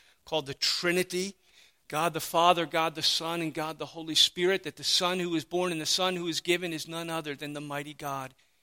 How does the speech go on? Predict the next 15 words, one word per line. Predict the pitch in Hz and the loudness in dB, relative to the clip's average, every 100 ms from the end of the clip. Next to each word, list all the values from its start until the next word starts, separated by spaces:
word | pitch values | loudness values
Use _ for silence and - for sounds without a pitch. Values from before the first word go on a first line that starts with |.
| _ | _
himself, | 143 127 - 123 113 - - _ _ _ _ _ _ _ _ _ _ _ - | -8 -2 0 -2 -8 -16 -18 _ _ _ _ _ _ _ _ _ _ _ -10
veiled | 143 147 139 135 | -8 -6 -8 -10
in | 131 | -14
flesh, | - - 139 123 - - - - - _ _ _ _ _ _ | -14 -10 -8 -8 -6 -6 -6 -8 -14 _ _ _ _ _ _
the | 135 | -14
Godhead | - 147 147 139 139 123 123 | -6 -2 -2 -4 -10 -14 -16
we | 131 | -10
see. | 123 - 143 127 113 | 2 4 4 -4 -14
And | 120 | -8
so | - 147 | -4 -4
Christmas | - 170 160 135 | 0 0 -2 -6
is | 143 131 | -6 -4
nothing | 151 151 143 | -4 -6 -8
less | 143 143 - | -6 -6 -6
and | 127 | -12